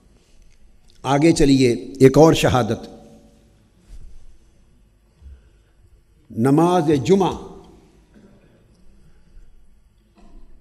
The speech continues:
मदीना तैयबा में जब सूरतुल जुमा नाजिल हुई,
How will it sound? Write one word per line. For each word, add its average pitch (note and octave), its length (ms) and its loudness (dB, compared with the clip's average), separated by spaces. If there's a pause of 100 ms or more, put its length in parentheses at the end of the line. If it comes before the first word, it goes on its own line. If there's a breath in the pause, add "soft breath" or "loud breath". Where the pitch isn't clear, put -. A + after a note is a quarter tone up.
(360)
मदीना E3+ 640 6
तैयबा E3+ 420 4
में C3+ 440 2 (1500)
जब E3 260 2
सूरतुल G3 560 2
जुमा B3 340 4
नाजिल G3 360 4
हुई, C3+ 220 2